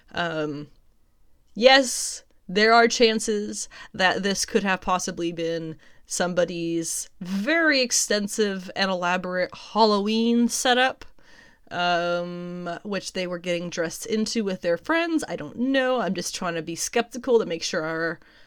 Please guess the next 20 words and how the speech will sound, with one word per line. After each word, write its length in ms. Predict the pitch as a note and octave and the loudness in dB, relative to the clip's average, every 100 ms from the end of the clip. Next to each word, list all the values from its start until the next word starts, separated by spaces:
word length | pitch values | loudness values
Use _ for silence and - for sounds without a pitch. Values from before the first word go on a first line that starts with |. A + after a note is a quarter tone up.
| - | -10
I'm 240 | - F3 E3+ | -6 -6 -4
not 200 | E3+ - | -6 -4
saying 320 | G3 F3+ F3 | -2 -2 -2
anything 460 | D#3+ E3 F3 E3 | -6 -4 -4 -4
that 260 | D#3+ D3 - | -4 -6 -6
ends 220 | E3 E3+ | -6 -4
up 180 | F#3 - | -6 -6
being 240 | E3+ D#3 D#3+ | -4 -4 -2
super 420 | - F4+ E4 C4+ | 2 2 2 2
false. 540 | A3+ G3+ G3 - - - - - - - - - | 4 4 4 0 -4 -6 -18 -18 -18 -20 -20 -6
Um, 760 | F#3 G3 F#3+ F#3+ F#3+ G3+ G#3+ A3+ _ _ - - | 4 6 6 6 4 2 0 -4 _ _ -20 -8
it 200 | - G#4 | -2 -2
seems 380 | A4 F#4+ E4 D4+ | 0 4 4 4
pretty 320 | - D4+ B3+ | 2 0 0
clear 380 | A3+ C4 B3 A#3 | -2 0 6 6
that 240 | G#3 G3+ F#3 | 6 2 2
that's 400 | F#3+ F3+ - F#3 | 2 2 0 0
a 140 | E3 - - - - - - - | 0 -2 -18 -20 -20 -20 -20 -6
legit 580 | G3+ F#3+ - F3+ - | -2 -2 0 0 0
picture. 760 | - F#3+ - - A#3+ G#3 F#3 | 0 0 0 2 2 0 -4